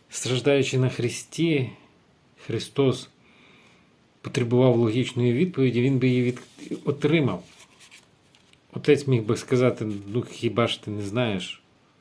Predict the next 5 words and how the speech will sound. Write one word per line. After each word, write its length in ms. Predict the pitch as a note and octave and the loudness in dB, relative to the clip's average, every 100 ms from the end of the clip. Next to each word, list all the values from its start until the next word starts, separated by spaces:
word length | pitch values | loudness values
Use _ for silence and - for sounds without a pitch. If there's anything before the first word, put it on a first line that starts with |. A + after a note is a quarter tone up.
| _ _ _ - | _ _ _ -10
Ми 180 | A2 A2 | -4 -4
ж 340 | F#2 - - - _ _ _ _ _ _ _ _ _ _ _ _ | -4 -8 -12 -18 _ _ _ _ _ _ _ _ _ _ _ _
разом 500 | A2 A#2+ A2+ F2 E2 - - _ _ _ _ _ _ _ _ _ _ - | -2 2 2 -2 -12 -18 -20 _ _ _ _ _ _ _ _ _ _ -8
виконуємо 680 | A#2 - A2+ G2+ F#2+ F#2 F2+ | -4 0 0 0 -2 -4 -4
цей 340 | A2 G2 F2+ | -6 -6 -6